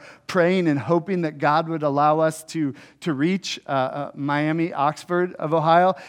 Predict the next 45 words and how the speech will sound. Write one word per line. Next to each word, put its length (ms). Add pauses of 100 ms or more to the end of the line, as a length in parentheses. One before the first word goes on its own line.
(140)
and 380
Athens, 640
O 120
U, 400 (300)
uh, 220
down 500
in, 340 (140)
in 80
southeast 1500
Ohio. 500 (280)
And, 240
uh, 240
and 160
we've 120
been 180
talking 360
and 100
praying 360
and 100
kinda 220
starting 360
to 60
put 300
together 380
a 40
team, 340
and 140
our 100
hope 300
and 160
prayer 340 (240)
is 200
that 240
by 100
the 260
end 200
of 160
twenty 340
twenty, 380
we 220
would 160
have 200
a 60
team 500
solidified. 920